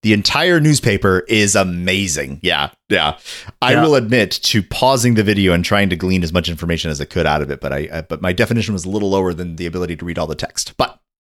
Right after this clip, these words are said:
Speaker 1: ah.
Speaker 2: Yes.
Speaker 1: Then we have J D. Hi, J D.
Speaker 2: Hi, J D.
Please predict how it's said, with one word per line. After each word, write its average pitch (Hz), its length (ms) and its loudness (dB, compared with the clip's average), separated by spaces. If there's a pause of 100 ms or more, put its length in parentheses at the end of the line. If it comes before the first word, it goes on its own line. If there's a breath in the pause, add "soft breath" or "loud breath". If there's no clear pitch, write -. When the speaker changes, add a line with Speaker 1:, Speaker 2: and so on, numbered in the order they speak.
(200)
Speaker 1:
ah. 82 320 -2 (420)
Speaker 2:
Yes. 107 380 2
Speaker 1:
Then 87 100 2
we 87 60 2
have 78 320 0
J 80 300 0
D. 69 260 -4 (240)
Hi, 113 140 0
J 120 120 0
D. 147 40 4
Speaker 2:
Hi, 147 100 2
J 120 220 2
D. 107 220 0